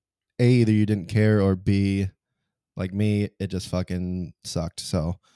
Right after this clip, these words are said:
um, looks good, cool visuals, but, um, yeah,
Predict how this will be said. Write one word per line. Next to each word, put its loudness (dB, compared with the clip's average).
um, -2
looks 0
good, 2
cool 4
visuals, 0
but, -6
um, -8
yeah, -6